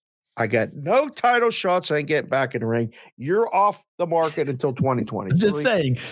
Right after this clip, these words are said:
Speaker 2: that's what
Speaker 1: Don't
Speaker 2: Instagram
Speaker 1: come
Speaker 2: is.
Speaker 1: in our D Ms and
Speaker 2: No.
Speaker 1: ask us for a date. I ain't ca-, I ain't
Speaker 2: But
Speaker 1: answering.
Speaker 2: Instagram is like, that's what Instagram is, really. I mean, that, that, that's what it's basically become. It's just about, like, pictures and videos.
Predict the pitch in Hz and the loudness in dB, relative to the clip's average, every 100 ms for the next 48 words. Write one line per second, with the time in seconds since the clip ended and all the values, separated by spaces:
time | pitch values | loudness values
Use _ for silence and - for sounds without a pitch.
0 | - 190 180 196 247 277 180 254 254 247 | -4 -2 0 2 2 0 2 2 4 2
1 | 247 214 240 233 233 208 185 196 196 190 | 2 0 0 2 2 2 0 2 2 -2
2 | 165 180 156 147 196 131 131 151 175 151 | -2 0 0 2 2 2 0 0 2 2
3 | 151 170 226 233 254 247 220 208 180 226 | 2 0 0 0 0 0 2 2 2 0
4 | 185 202 220 214 220 208 208 254 127 123 | 2 2 2 2 2 2 2 2 2 2
5 | 101 98 110 113 139 117 - 120 143 151 | 2 2 2 2 0 -2 -4 0 0 0
6 | 160 151 139 - 151 135 - 127 113 107 | 0 0 0 -2 -2 -2 0 0 2 0
7 | - - 208 120 104 - 131 131 120 113 | -2 0 2 2 0 -2 0 2 2 0
8 | 110 104 - 123 - 107 107 185 135 101 | 0 0 0 0 2 0 2 2 2 0
9 | 101 | -2